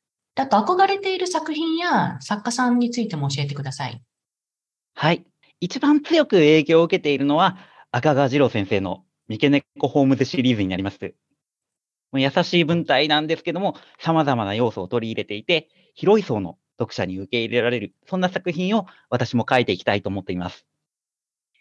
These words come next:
Speaker 1: じゃあ、最後になりますけれども、まあ、二十年以上書き続けているということですけれども、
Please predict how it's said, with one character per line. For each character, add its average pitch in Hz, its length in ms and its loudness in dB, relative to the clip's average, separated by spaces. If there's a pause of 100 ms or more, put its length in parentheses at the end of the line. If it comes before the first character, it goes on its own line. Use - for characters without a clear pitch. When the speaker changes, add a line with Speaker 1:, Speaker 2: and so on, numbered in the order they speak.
(180)
Speaker 1:
じ - 100 0
ゃ 294 40 6
あ、 269 60 2
最 311 200 2
後 254 100 2
に 196 60 4
な 185 80 4
り 185 100 4
ま 185 100 2
す 175 100 -4
け 180 80 -4
れ 156 60 -2
ど 165 100 -4
も、 226 260 2 (180)
ま 208 120 2
あ、 202 40 4
二 220 160 4
十 285 160 -2
年 285 200 4
以 269 60 0
上 196 220 2
書 208 100 -2
き - 140 -8
続 254 200 -4
け 240 120 -2
て 233 100 -2
い 175 60 0
る 175 120 0
と 170 100 -4
い 156 60 -4
う 151 60 -8
こ 175 100 -4
と 170 80 -4
で 156 80 -2
す - 100 -10
け 165 100 -4
れ 147 80 -4
ど 147 100 -6
も、 196 280 -2